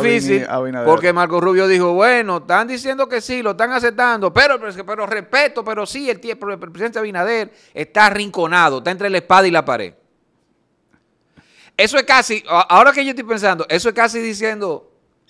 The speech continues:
Speaker 1: "Ya tú sabes, apoya a Trump". <laughs> Apoya a
Speaker 2: Sí,
Speaker 1: Trump. <laughs>
Speaker 2: pero también, eh, el P R M puede utilizar esto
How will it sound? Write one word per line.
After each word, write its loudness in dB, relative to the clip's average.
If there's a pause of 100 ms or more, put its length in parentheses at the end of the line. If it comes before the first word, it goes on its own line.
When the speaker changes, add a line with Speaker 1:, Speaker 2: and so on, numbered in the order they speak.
(300)
Speaker 1:
"Ya -12
tú -16
sabes, -2 (1300)
apoya -6
a -8
Trump". -8
<laughs> -18
Apoya -4
a -4
Speaker 2:
Sí, -8
Speaker 1:
Trump. 0
<laughs> -18
Speaker 2:
pero -6 (240)
también, -8
eh, -8
el -14
P -12
R -10
M -12
puede -10
utilizar -10
esto -12